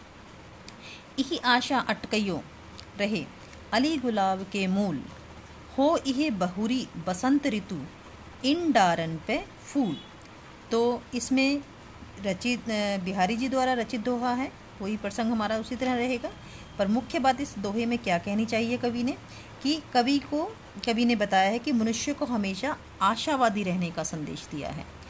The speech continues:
तो इसकी व्याख्या है, कवि कहता है कि फूल ना होने पर भी इस आशा से भंवरा गुलाब की जड़ के पास रहता है कि फिर से बसंत ऋतु आएगी और इन डालियों पर फूल खिल जाएंगे।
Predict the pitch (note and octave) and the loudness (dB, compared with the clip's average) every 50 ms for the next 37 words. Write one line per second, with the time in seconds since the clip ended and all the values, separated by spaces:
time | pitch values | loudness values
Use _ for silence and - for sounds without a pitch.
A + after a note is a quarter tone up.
0 | - - - - - F3+ - - - A3 G3 G#3+ G3+ B3 - C#4+ C4+ C4 D4+ G4+ | -16 -16 -16 -10 -8 -8 -6 -4 -4 -2 2 2 0 2 2 0 0 2 0 -2
1 | - - - - - - - - - - - - - - - - - D4+ D4+ F#4 | -4 -10 -16 -18 -18 -16 -16 -16 -16 -16 -16 -18 -18 -18 -2 4 6 6 6 6
2 | F4+ - D#4+ B3+ A#3 A#3+ A#3 B3 B3 - A#3 - C#4+ C#4+ - - - C#4 C#4+ C#4+ | 4 6 4 4 4 4 2 2 2 0 0 0 -2 -4 -2 -2 0 2 4 6
3 | D4 C#4+ C4 A3+ G3+ F#3 F#3 G#3 A#3 C4 C4 B3+ B3+ A#3+ A3+ A3 G#3+ - G3+ F3+ | 6 6 6 4 4 4 6 6 8 8 8 6 6 6 6 4 2 2 0 0
4 | D#3 D3 - E3+ D3+ E3+ - - - - - - - - - - - - - - | 0 0 -2 -4 -4 -4 -8 -14 -18 -18 -18 -18 -18 -18 -18 -18 -18 -18 -18 -18
5 | - - - - - D4+ - - - - - G#3+ G#3 G3+ G3 - C#4+ B3+ B3 B3 | -18 -18 -18 -8 -4 -4 -4 -4 -6 -4 0 2 2 2 2 4 6 6 6 6
6 | - G3+ D3+ - - - - - - - - - - - F#3 E3+ G3+ A3+ B3 C4 | 2 -2 -6 -6 -10 -14 -18 -18 -18 -18 -18 -18 -10 -8 -4 -2 0 2 4 4
7 | B3 F3 - - - - - - - - - - - G#3 F#3+ A#3 A#3 A#3 A#3+ B3+ | 4 4 2 -2 -10 -16 -18 -18 -18 -18 -18 -10 -8 -2 0 2 8 10 10 10
8 | C4+ D4 D4+ C#4 B3+ - C4+ C4 G#3 F#3+ G3+ F#3+ G3 F#3+ - A3 - - G3 F#3 | 10 10 8 4 0 -2 -2 -2 0 2 2 2 2 0 -2 -4 0 4 4 4
9 | F#3 F3+ - - E3 E3 D#3+ - F3+ F3 F3+ G3+ F#3 G3 A3 C4 - - - - | 4 4 0 -4 -4 -4 -2 0 0 2 2 2 0 -2 -2 -4 -8 -12 -16 -18
10 | - - - - D4 D4 C#4+ - - F4+ F#4 E4+ - - F#4+ D4+ C4 D#4 D#4 - | -18 -18 -6 -2 0 0 0 0 0 0 0 0 0 0 0 2 2 0 2 2
11 | D#4 D#4 D4 D#4+ D4 C#4+ - - C4+ C4+ B3 A#3+ A#3 A#3 F#3 F3+ D#3 C#3 - - | 2 2 2 2 2 0 0 0 2 4 4 4 4 4 2 -2 -4 -4 -6 -12
12 | - - - - - - - B3+ - - B3+ C#4 C#4+ C#4+ C4+ B3 A#3 A3 A3+ A3+ | -16 -18 -18 -18 -8 -2 -2 -2 -2 2 4 6 8 8 8 8 8 6 6 6
13 | A3+ A#3+ A#3+ A#3 B3+ B3+ B3+ - - - C#4+ D4+ E4 F4 E4+ - - D#4+ D4 A3+ | 4 4 2 2 2 0 -2 -2 -6 -2 0 2 2 2 2 2 2 2 2 4
14 | B3+ A#3 G#3+ G3 F3+ D#3+ D3+ - | 4 2 2 2 0 -2 -4 -8